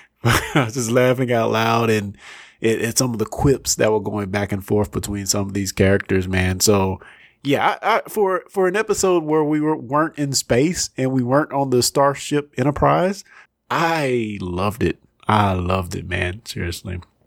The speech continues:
So with that said, let's, let's go around the horn and see what everybody has been working on, watching, listening to, podcast related or otherwise. And we'll go in the same order. Jeremy, what do you think, man? What, what have you been working on, dude, or watching or listening to?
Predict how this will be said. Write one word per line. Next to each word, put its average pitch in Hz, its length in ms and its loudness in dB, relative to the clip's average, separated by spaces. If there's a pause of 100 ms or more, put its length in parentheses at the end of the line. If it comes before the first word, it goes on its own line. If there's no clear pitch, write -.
(800)
So 160 260 0
with 147 140 -2
that 156 200 2
said, 151 280 2
let's, 127 440 0
let's 131 240 0
go 131 160 2
around 120 300 0
the 117 100 -2
horn 117 460 -2
and 107 420 -6 (260)
see 214 220 0
what 220 140 0
everybody 147 480 2
has 117 260 2
been 107 320 -4
working 147 340 -2
on, 135 440 -4
watching, 120 520 -2
listening 107 380 0
to, 104 240 0
podcast 120 640 0
related 123 400 -2
or 180 220 0
otherwise. 180 580 0
And 143 160 -4
we'll 190 120 0
go 202 140 -2
in 196 40 0
the 226 60 -4
same 196 240 0
order. 170 320 0
Jeremy, 131 400 0
what 143 140 2
do 156 60 2
you 151 60 2
think, 147 240 0
man? 101 280 -8
What, 160 220 0
what 180 120 2
have - 20 4
you 175 60 0
been 165 120 -2
working 120 260 0
on, 87 180 -6
dude, 98 280 -2
or 113 140 2
watching 139 400 0
or 143 80 -4
listening 92 340 -2
to? 78 160 -10